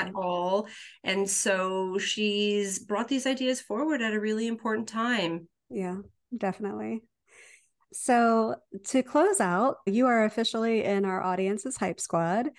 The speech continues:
Speaker 2: Is there one last piece of advice or piece of inspiration that you would leave with everybody?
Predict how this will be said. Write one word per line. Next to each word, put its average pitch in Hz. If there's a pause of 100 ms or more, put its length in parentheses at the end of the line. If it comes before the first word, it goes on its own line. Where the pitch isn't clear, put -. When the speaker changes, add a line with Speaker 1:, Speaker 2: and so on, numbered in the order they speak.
(440)
Speaker 2:
Is 233
there 220 (120)
one 247
last 226
piece 220
of 202
advice 180
or 175
piece 196
of 180
inspiration 175
that 156
you 170
would 165
leave 160
with -
everybody? 196